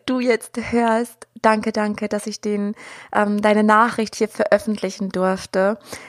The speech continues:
Das ist eine so wunderschöne Synchronizität und ich habe sofort dazu empfangen,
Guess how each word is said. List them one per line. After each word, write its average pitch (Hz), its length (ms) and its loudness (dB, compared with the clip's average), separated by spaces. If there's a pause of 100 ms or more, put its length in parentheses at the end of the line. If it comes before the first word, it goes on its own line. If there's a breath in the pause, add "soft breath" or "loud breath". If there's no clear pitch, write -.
Das 208 260 0
ist - 280 -6
eine 208 240 4
so 214 220 0
wunderschöne 214 520 2
Synchronizität 208 840 0
und 196 140 -2
ich - 160 -6
habe 214 220 0
sofort 220 680 2
dazu - 300 -4
empfangen, 196 720 0